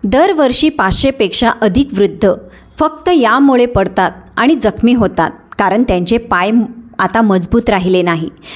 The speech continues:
पूर्वीसारखे त्यांचे पाय आता तरुण नाहीत, तर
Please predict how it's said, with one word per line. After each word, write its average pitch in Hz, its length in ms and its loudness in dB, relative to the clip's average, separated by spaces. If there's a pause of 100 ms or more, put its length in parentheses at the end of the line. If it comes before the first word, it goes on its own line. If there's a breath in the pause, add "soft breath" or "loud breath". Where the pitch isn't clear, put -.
(160 loud breath)
पूर्वीसारखे 254 680 2
त्यांचे 196 360 0
पाय 202 440 -2
आता 202 180 0 (140)
तरुण 208 280 2
नाहीत, 185 340 0 (480 loud breath)
तर 262 120 2